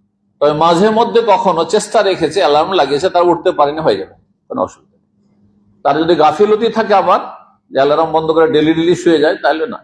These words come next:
কিন্তু মাসে ধরেন দুদিন চার দিন এমন হয়ে গেল, সপ্তাহে একদিন হয়ে গেল, আল্লাহ তো জানছেন যে আপনি চেষ্টা করেছেন কিন্তু উঠতে পারেননি, তো আল্লাহ মাফ করবে, কোনো ধরবেন না। তাই না, জালিকা ওয়াক্ত হয়, এটি তার ওয়াক্ত,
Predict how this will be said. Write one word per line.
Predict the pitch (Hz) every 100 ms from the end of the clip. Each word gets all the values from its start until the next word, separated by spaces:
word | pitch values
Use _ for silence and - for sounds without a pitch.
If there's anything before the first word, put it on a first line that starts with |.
| _
কিন্তু | 147 185
মাসে | 170 190 240 - 180
ধরেন | 147 123 98 139
দুদিন | 190 190 165
চার | - 131
দিন | 127 131
এমন | 131 123
হয়ে | 127 156
গেল, | 92 80 - _ _ -
সপ্তাহে | 160 160 160
একদিন | 143 127 151
হয়ে | 135 95
গেল, | 80 98 -
আল্লাহ | 101 113 117
তো | 165
জানছেন | 135 131 123 123 113
যে | 101
আপনি | 131 127
চেষ্টা | 190 - -
করেছেন | - 120 147 143
কিন্তু | 135 139
উঠতে | - 131
পারেননি, | - - - _ -
তো |
আল্লাহ | - - -
মাফ | -
করবে, | - -
কোনো | - 254
ধরবেন | 214 143 123
না। | 120 - _ _ -
তাই | 139
না, | 165 165
জালিকা | 180 226 240
ওয়াক্ত | 240 247
হয়, | 196 180
এটি | 240
তার | 247 226
ওয়াক্ত, | 185 -